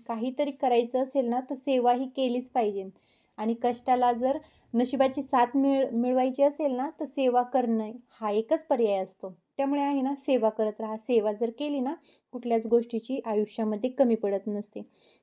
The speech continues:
तर आज आपण थोडक्यात सेवा पाहिलेली आहे. खूप छोटा व्हिडिओ आहे, जास्त पण माझ्या मते मोठा व्हिडिओ नाहीये.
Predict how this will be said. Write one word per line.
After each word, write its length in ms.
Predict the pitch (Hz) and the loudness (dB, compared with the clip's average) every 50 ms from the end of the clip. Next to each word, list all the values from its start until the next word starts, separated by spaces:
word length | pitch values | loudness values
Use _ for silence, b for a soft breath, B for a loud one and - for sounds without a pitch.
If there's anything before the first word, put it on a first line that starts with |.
| b - | b 2
तर 80 | 277 277 | 4 4
आज 140 | 285 269 285 | 4 4 4
आपण 200 | 277 285 294 277 269 | 2 2 2 0 2
थोडक्यात 460 | - 277 269 240 247 254 - 240 247 240 240 - | 4 4 6 4 4 2 2 2 2 2 0 -4
सेवा 260 | - 269 262 233 220 | -2 2 2 4 4
पाहिलेली 400 | 208 - 208 214 208 196 196 208 | 4 2 2 2 2 2 2 0
आहे. 100 | 208 208 - - | 0 -2 -2 -2
खूप 260 | - 339 - - - | -4 -4 -4 0 2
छोटा 200 | 453 440 392 302 | 4 6 6 6
व्हिडिओ 240 | 247 240 226 226 214 | 4 6 6 6 6
आहे, 180 | 220 226 208 196 | 6 4 2 4
जास्त 300 | 220 214 226 233 233 - | 4 4 4 4 2 -2
पण 160 | 240 233 247 240 | -4 -2 -2 0
माझ्या 240 | 233 226 214 220 | 0 2 2 2
मते 240 | 220 214 220 240 254 | 2 4 4 4 4
मोठा 360 | 262 262 262 254 233 240 214 | 6 6 6 4 4 4 2
व्हिडिओ 260 | 208 220 233 233 226 233 | 2 4 4 4 4 4
नाहीये. 360 | 240 240 240 226 226 269 | 2 0 0 2 2 2